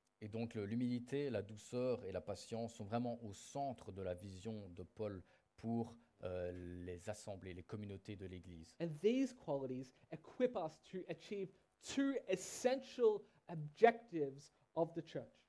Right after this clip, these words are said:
Speaker 1: Et, euh, cette, euh, ces, ces qualités, euh, sont vraiment formatrices pour atteindre, euh, deux objectifs essentiels, euh, de l'Église.
Speaker 2: These are outlined in verses two and three.
Speaker 1: Et ces objectifs, on les trouve au verset deux et trois.
Speaker 2: So firstly,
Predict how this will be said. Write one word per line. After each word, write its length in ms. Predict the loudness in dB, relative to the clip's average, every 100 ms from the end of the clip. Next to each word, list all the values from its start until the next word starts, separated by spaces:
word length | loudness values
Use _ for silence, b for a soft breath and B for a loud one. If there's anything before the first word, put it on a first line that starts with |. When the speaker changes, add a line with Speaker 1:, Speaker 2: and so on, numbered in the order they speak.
| _ -20 _
Speaker 1:
Et, 280 | -2 0 0 0
euh, 220 | 0 -2
cette, 540 | -6 -2 0 0 -6
euh, 360 | -2 -2 -2 -6
ces, 340 | -8 -8 -8
ces 140 | -10 -8
qualités, 640 | -2 0 -2 0 0 0 b b _ -6
euh, 360 | -2 -2 -4
sont 160 | -8 -6
vraiment 220 | -2 -2
formatrices 840 | -2 -6 -2 -2 -2 -8 -10 -12 _ _ _ _
pour 340 | -2 -2 -2 -4
atteindre, 560 | -6 -2 -2 -2 -2 -2
euh, 260 | -2 -2 -4
deux 220 | -4 0
objectifs 500 | -2 -4 -10 -10 -10 -10
essentiels, 760 | -10 -6 -8 -8 -6 -6 -6 -14 _ -8
euh, 160 | -6
de 100 | -6
l'Église. 520 | -8 -8 -12 -16 -14 2
Speaker 2:
These 200 | 2 2
are 140 | 2 2
outlined 240 | 2 -2
in 80 | 0
verses 380 | -2 -2 -8 -10
two 240 | -8 -6
and 100 | -4 -8 -8
three. 160 | -12 -12 _ -18
Speaker 1:
Et 60 | -14
ces 180 | -8 -6
objectifs, 420 | -6 -4 -4 -4
on 60 |
les 80 | -6
trouve 200 | -6 -4
au 60 | -2
verset 280 | -2 -4 -8
deux 200 | -4 -6
et 80 |
trois. 300 | -6 -6 -6 -6 _
Speaker 2:
So 120 | 4
firstly, 540 | 8 8 8 6 0